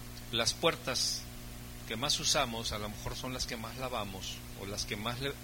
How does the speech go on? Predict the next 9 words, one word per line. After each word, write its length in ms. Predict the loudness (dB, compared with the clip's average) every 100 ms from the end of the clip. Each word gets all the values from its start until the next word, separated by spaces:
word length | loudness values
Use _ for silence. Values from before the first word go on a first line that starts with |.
| -2
damos 260 | -2 0 -4
presentación. 840 | -2 -2 -2 -2 -2 0 0 0 -4 -8 -10 -8 -8 -8 -8 -8 -4
Y 60 | 4
normalmente 760 | 6 8 8 8 6 2 2 0
las 160 | 0
puertas 500 | 2 0 2 -2 -2 -2
que 100 | -2
no 180 | 0
usamos 600 | 0 0 0 -2 -4 -6